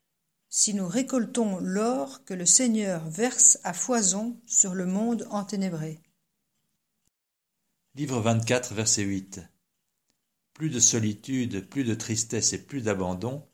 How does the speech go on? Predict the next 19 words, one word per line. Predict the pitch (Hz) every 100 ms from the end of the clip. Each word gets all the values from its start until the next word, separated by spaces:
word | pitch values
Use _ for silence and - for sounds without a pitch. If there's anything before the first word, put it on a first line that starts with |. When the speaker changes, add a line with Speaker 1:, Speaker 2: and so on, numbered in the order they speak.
| _ _ _ _ _
Speaker 2:
pour | - -
celui | - 101 113 117
qui | 110
s'entretient | - 131 117 - 98 - 107 101
dans | 120 120
son | - 110
cœur | 101 98 101 123 117 -
avec | 95 98 87
le | 90
parfait. | 90 - 90 87 _ _ _ _ _ _ _ _ _ _ _ _ _ _ _ _
Speaker 1:
Huit | 208 247
prime. | - - 202 185 185 - _ _ _ _ _ _ _ _ _ _ _ _
Si | - -
nous | 220
désirons | 202 269 302 226 240 254 262
que | 262
Dieu | 214 175 214 247
nous | 208 190
choisisse, | - 220 185 226 - -